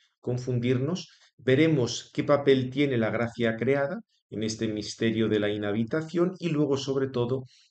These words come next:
el papel del conocimiento y amor sobrenatural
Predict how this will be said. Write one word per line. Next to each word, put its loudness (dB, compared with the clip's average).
el 0
papel 0
del 2
conocimiento -2
y 0
amor -2
sobrenatural -4